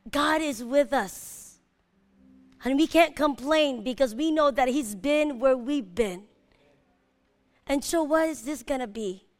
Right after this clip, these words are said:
As the worship team sings us a time of reflection, a place of prayer,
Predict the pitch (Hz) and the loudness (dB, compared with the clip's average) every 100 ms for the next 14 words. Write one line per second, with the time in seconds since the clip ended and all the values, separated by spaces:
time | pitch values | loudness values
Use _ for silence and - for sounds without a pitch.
0 | _ _ _ _ - 262 214 294 254 277 | _ _ _ _ -4 -2 0 -2 2 2
1 | 285 - 302 277 _ - _ - 294 269 | 2 -2 -4 -4 _ -20 _ -8 -4 -4
2 | - - 254 247 - 233 240 - - - | -6 -6 -6 -6 -4 -2 -2 -6 -18 -20
3 | _ _ - - 240 269 269 262 254 226 | _ _ -8 -6 2 2 2 -2 -4 -4
4 | 240 233 - 277 220 - - 254 269 247 | -2 -4 -2 -4 -6 -8 -4 0 0 -2
5 | 277 233 - 277 247 254 262 277 | -4 -6 -6 -4 0 0 0 -4